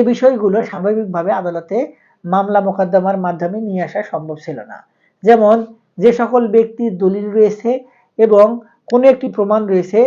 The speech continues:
যে প্রমাণটি দ্বারা তিনি কিংবা তার পূর্বপুরুষ সম্পত্তির ভোগ দখলে যাওয়ার জন্য যথেষ্ট ভূমিকা পালন করবে এবং পরবর্তীতে যারা বর্তমানে ভোগ দখল করছেন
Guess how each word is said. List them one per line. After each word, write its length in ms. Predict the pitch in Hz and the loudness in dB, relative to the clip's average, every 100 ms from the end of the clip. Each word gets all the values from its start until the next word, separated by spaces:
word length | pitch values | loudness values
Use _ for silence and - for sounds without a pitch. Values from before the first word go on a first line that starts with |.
| 240 | 0
যে 140 | 208 | -2
প্রমাণটি 560 | 208 214 226 226 185 196 247 - _ _ | -2 -2 0 -2 -4 -6 -6 -10 _ _
দ্বারা 340 | 170 190 185 127 - _ _ | 2 4 6 2 -4 _ _
তিনি 280 | 233 226 254 | -2 0 -2
কিংবা 320 | 247 233 220 | -4 -4 -2
তার 180 | 202 190 | 2 0
পূর্বপুরুষ 540 | 185 233 233 226 196 226 - | 0 4 4 4 0 -4 -2
সম্পত্তির 440 | 190 208 202 202 | -2 -2 -4 -6
ভোগ 160 | 170 185 185 | -6 -8 -8
দখলে 260 | 196 190 175 | -6 -6 -2
যাওয়ার 380 | 175 175 175 175 | 0 2 2 0
জন্য 260 | 208 190 175 196 208 _ _ - | 0 0 -4 -8 -10 _ _ 0
যথেষ্ট 380 | 185 226 226 247 | 0 0 -4 -4
ভূমিকা 360 | 175 185 196 190 | -4 -4 -2 0
পালন 260 | 180 185 185 | 2 0 0
করবে 260 | 202 196 247 254 _ _ _ | 0 2 2 0 _ _ _
এবং 320 | 220 220 214 226 247 _ _ - | 4 6 4 2 -6 _ _ 2
পরবর্তীতে 580 | 214 240 269 269 262 262 | 6 6 6 2 -4 -4
যারা 220 | 202 196 208 | 0 2 4
বর্তমানে 460 | 202 202 208 202 | 2 -2 -6 -6
ভোগ 160 | 185 180 | -6 -6
দখল 240 | 190 180 196 | -6 -6 -4
করছেন 360 | 202 196 180 | -4 -6 -4